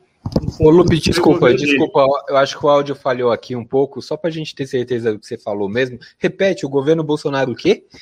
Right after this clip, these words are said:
Speaker 1: Algo que eu tô sempre dizendo desde o começo, o governo Bolsonaro é incompetente.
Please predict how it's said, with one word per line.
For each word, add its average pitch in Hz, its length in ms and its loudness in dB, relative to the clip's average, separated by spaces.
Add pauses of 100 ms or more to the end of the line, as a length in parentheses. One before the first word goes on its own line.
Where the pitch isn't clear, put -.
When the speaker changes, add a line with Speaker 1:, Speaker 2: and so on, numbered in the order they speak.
(1800)
Speaker 1:
Algo 165 280 0
que 202 80 -2
eu 180 80 0
tô 185 120 0
sempre 208 280 -2
dizendo 190 320 0
desde 180 220 0
o - 40 -10
começo, 160 360 0
o - 60 -20
governo 151 380 -6
Bolsonaro 147 480 -6
é 160 40 -2
incompetente. 160 800 -4